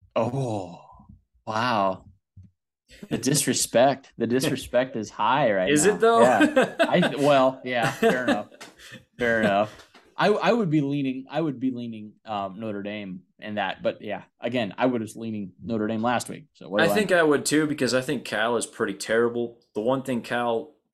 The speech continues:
Speaker 2: generally does pretty well under Justin Wilcox is play defense. So there's a chance that
Speaker 1: Yeah.
Speaker 2: Drew Pine could have two interceptions. One could be a pick six, and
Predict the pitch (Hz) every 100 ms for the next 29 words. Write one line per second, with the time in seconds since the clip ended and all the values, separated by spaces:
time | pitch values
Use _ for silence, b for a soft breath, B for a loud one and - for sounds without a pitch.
0 | _ - 117 123 120 117 113 110 - 117
1 | 107 110 110 104 104 107 107 104 104 104
2 | 98 98 - 95 92 95 90 90 - -
3 | - - 104 98 90 - _ 113 123 120
4 | 123 117 113 117 - _ _ _ _ _
5 | 123 110 - _ _ 143 151 160 156 151
6 | 147 147 147 135 - - - _ - -
7 | - _ _ - 147 147 127 139 139 135
8 | 139 117 131 131 127 131 127 127 123 -
9 | 120 113 - 110 104 95